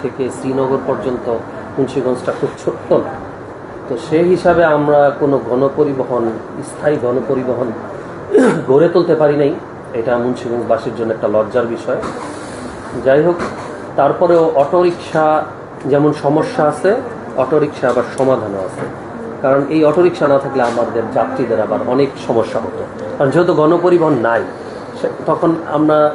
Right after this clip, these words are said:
সাধারণ যাত্রীরা কোথায় যেত? আর আরেকটা কথা হচ্ছে যে অনেক সময় অনেক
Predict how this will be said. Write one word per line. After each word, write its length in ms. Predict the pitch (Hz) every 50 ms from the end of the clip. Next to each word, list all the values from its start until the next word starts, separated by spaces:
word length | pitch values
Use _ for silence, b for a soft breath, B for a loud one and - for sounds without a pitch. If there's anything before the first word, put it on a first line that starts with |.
| - -
সাধারণ 320 | 151 147 139 147 151 147
যাত্রীরা 300 | 139 143 139 - 151 139
কোথায় 340 | - - 160 - - 131 110
যেত? 220 | 101 104 - 110 98 90 - - - - - - - - -
আর 100 | 107 104
আরেকটা 400 | 113 127 135 165 170 - 170 180 165
কথা 160 | 175 170 175
হচ্ছে 260 | 175 170 170 - 180 160
যে 120 | 151 151
অনেক 200 | 135 143 151 147 - -
সময় 240 | 160 151 147 139
অনেক 160 | 135 139 135